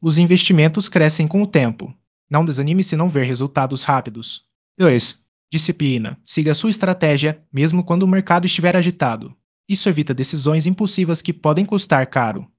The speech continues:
Lembre-se, os benefícios de investir em ações para iniciantes são muitos, mas requerem tempo e dedicação. Com paciência e disciplina, você pode colher os frutos do seu investimento.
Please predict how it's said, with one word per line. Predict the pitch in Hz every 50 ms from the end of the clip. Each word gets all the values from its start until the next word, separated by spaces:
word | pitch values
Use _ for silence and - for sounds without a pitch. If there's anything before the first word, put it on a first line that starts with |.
| _ _ _ _ -
Lembre-se, | 139 151 160 185 202 196 - - 185 190 180 - _
os | - 175 151
benefícios | 143 147 143 156 156 - 190 185 - 156 135
de | 143 170
investir | 170 185 180 - - 196 175
em | 151 131
ações | 131 - - 165 170 180 180
para | - - 170 160
iniciantes | 151 143 139 - - 147 160 180 185 - 175 -
são | - 185 165
muitos, | 151 170 196 196 - 202 185 - - -
mas | - 180 180 180
requerem | - 165 180 - 185 185 214
tempo | 214 214 214 226 220 220 220 -
e | - 170
dedicação. | 143 156 143 151 175 - 175 156 - - 147 123 104 101 117 - _ _ _ _ _ _ _
Com | - 170
paciência | 156 185 175 - - 156 151 156 156 165 165 160 -
e | 175 170
disciplina, | 160 196 190 - 214 214 185 160 147 139 143 151 151 - _
você | 151 151 - 180
pode | - - 202 190 208
colher | 202 208 180 165 180
os | 196 190 -
frutos | - 190 214 214 220 202 175
do | 135 139
seu | 135 - - 156 170
investimento. | 185 190 190 196 190 - - 190 165 135 113 107 - - - -